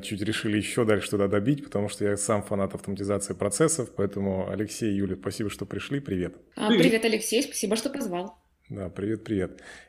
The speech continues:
Speaker 1: Мы сегодня, наверное, чуть пойдём в сторону упора про такого влияния автоматизации бизнес-процессов на людей. Я хотел спросить, Алексей, сколько у тебя в целом лю-, людей, которым ты сейчас управляешь в компании?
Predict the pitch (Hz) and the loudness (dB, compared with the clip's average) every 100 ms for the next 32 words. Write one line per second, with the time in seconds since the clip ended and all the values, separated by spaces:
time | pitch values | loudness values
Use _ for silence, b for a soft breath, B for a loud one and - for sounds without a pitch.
0 | - 107 143 160 143 135 110 127 131 127 | -2 2 4 6 6 6 4 4 4 2
1 | - 127 - 123 117 127 120 - - - | 0 -2 4 4 6 4 2 -2 -8 0
2 | 123 120 117 107 110 101 - 120 117 110 | 4 6 4 2 0 -6 -2 4 6 6
3 | 104 92 - 107 107 101 110 101 95 101 | 4 0 2 4 4 2 0 2 2 2
4 | 113 123 117 107 101 101 101 107 113 107 | 4 6 4 2 0 -2 -2 0 2 2
5 | 101 104 104 - 110 - 110 120 - 104 | 0 0 0 2 2 2 -2 -2 -2 -2
6 | 110 165 170 113 127 - 113 - 113 - | 2 4 4 2 0 2 0 2 -2 -2
7 | 104 - 101 107 120 - 131 113 104 101 | -6 -4 -4 -2 -4 -2 -2 -2 -4 0
8 | 104 - 120 101 92 95 95 - 104 101 | 0 2 2 2 2 -2 -4 -2 -2 0
9 | 98 - 98 95 95 110 - 107 107 151 | -2 -2 -6 -6 -8 -8 -4 0 2 2
10 | 139 - 101 107 101 92 87 | 0 -4 -6 -2 -2 -2 -8